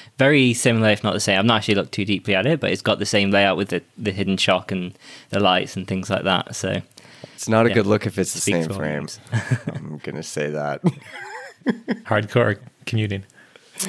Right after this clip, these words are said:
Speaker 1: In, um, in
Speaker 2: Anyway.
Speaker 1: five years, do you think, um, every Scott bike is gonna have this hidden shock design, or, um, or not?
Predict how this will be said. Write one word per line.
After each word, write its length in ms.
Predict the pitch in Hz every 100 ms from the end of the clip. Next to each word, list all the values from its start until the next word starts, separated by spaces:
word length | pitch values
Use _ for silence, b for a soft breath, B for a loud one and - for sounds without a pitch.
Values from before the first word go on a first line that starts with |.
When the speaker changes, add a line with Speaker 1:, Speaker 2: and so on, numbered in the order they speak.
| 180
Speaker 1:
In, 240 | 156 160
um, 320 | 160 156 143 123
in 60 | 139
Speaker 2:
Anyway. 180 | 135 -
Speaker 1:
five 320 | 135 135 120
years, 320 | 120 143 180
do 80 | 123
you 40 |
think, 260 | 120 107 101
um, 220 | 107 101 -
every 240 | 101 123
Scott 340 | - - 135 -
bike 280 | 123 151
is 100 | 123
gonna 180 | 127 113
have 360 | 113 107 - -
this 260 | 120 113 -
hidden 340 | 107 110 113
shock 280 | 107 135 135
design, 440 | 135 131 131 143 -
or, 400 | 98 92 90 - -
um, 360 | 95 87 87 110 - _ _ _ -
or 140 | 87
not? 160 | 78